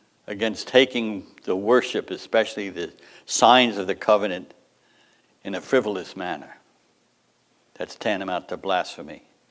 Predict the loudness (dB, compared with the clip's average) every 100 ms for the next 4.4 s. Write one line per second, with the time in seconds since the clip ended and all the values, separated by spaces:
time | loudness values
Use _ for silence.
0 | _ _ -20 -10 -4 -4 -4 -10 -10 -12
1 | -12 -12 -12 -12 -16 -20 _ _ _ _
2 | -12 -10 -10 _ _ _ _ _ _ _
3 | _ _ _ _ _ -18 -8 -6 -6 -8
4 | -10 -8 -8 -10